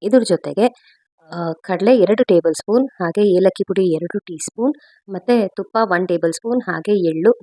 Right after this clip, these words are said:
ನಾಲ್ಕು ಟೇಬಲ್ ಸ್ಪೂನ್ ಅಷ್ಟು ತಗೊಂಡಿದ್ದೀನಿ. ರೆಸಿಪಿ ಸ್ಟಾರ್ಟ್ ಮಾಡೋಣ. ಈಗ ಫಸ್ಟ್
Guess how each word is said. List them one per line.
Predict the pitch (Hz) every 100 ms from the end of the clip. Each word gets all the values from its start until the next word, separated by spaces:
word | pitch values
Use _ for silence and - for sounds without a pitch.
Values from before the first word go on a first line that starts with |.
| 185
ನಾಲ್ಕು | 180 190 -
ಟೇಬಲ್ | 180 165 160
ಸ್ಪೂನ್ | - 165
ಅಷ್ಟು | 151 -
ತಗೊಂಡಿದ್ದೀನಿ. | 160 151 151 156 240 -
ರೆಸಿಪಿ | 180 170 214 202
ಸ್ಟಾರ್ಟ್ | - 160 160
ಮಾಡೋಣ. | 143 143 196 262
ಈಗ | 208 214
ಫಸ್ಟ್ | 226 226